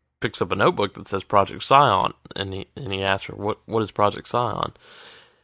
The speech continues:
And she says, "That vial that I destroy-, destroyed in the lab," which is a throwback to Wrath, of course. She said it was something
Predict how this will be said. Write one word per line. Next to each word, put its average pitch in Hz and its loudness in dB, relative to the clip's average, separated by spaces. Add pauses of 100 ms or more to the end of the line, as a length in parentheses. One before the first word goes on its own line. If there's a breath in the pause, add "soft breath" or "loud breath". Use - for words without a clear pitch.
(160 soft breath)
And 107 -2
she - -4
says, 101 2
"That 98 0
vial 110 10
that 98 4
I 95 2
destroy-, 98 2
destroyed 98 -2
in 92 -4
the 90 -6
lab," 101 4
which 95 -6
is 92 -10
a 90 -4
throwback 95 -2
to 92 -4
Wrath, 92 0
of - -14
course. 101 -2 (960)
She - -10
said 101 -4
it 92 -6
was - -12
something 110 0